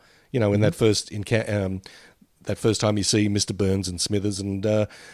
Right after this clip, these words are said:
Speaker 1: Smithers just sounds like, more like a real person, not kinda like that. You know, he's, he's not as, um, yeah.
Speaker 2: It, it does, it doesn't have as much personality as what he would go on to become,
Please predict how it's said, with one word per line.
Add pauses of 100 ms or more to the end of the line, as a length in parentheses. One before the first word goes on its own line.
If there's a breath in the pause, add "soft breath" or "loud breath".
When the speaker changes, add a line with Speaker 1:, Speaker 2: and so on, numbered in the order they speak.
(100)
Speaker 1:
Smithers
just
sounds
like,
more
like
a
real
person,
not
kinda
like
that.
You
know, (100)
he's, (1400 soft breath)
he's
not
as,
um, (280)
yeah. (120)
Speaker 2:
It,
it
does,
it
doesn't
have
as
much
personality
as
what
he
would
go
on
to
become,